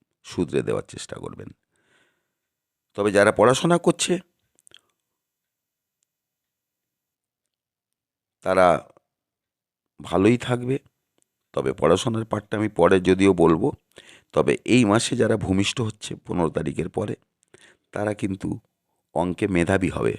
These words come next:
পরবর্তীকালে, দেখবেন। আর বিবাহযোগ মধ্যম প্রকার, তেমন কোনো সমস্যা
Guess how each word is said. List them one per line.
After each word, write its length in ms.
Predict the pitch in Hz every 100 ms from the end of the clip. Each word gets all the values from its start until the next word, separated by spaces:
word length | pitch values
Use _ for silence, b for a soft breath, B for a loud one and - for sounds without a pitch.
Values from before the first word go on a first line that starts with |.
| -
পরবর্তীকালে, 680 | - 67 71 - 78 78 69
দেখবেন। 420 | 69 - - - _ _ _ _ _ _ _ _ _ _ _ _ _ _ -
আর 220 | 53 50 - - _ _ _
বিবাহযোগ 760 | 69 90 90 101 104 101 95 - - _ _ _ _ _ _ _ _ -
মধ্যম 380 | 76 78 92 92
প্রকার, 320 | - - 92 - _ _ _ _ _ _ _ _ _ _ _ _ _ _ -
তেমন 260 | 80 76
কোনো 220 | 73 73 76
সমস্যা 500 | - 67 67 -